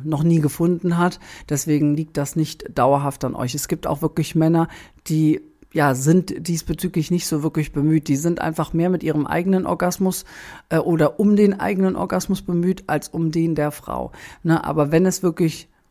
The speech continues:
äh, unter euch Frauen gibt, die zum Beispiel sagen, „Ich habe wirklich Probleme, zum Orgasmus zu kommen“, ist das definitiv eine Option, die man echt mal in Betracht ziehen könnte. Also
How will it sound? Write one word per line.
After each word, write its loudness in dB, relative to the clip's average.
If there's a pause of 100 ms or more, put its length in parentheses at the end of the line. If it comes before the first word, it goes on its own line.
(340)
äh, 2
unter -2
euch 0
Frauen 0
gibt, -2
die 0
zum -2
Beispiel -2
sagen, 0
„Ich -6
habe -8
wirklich 2
Probleme, 4 (220)
zum 2
Orgasmus -2
zu -6
kommen“, 4 (280)
ist -6
das 2
definitiv 0
eine -2
Option, -2
die 0
man 0
echt -8
mal -2
in -2
Betracht -6
ziehen -6
könnte. -4
Also -6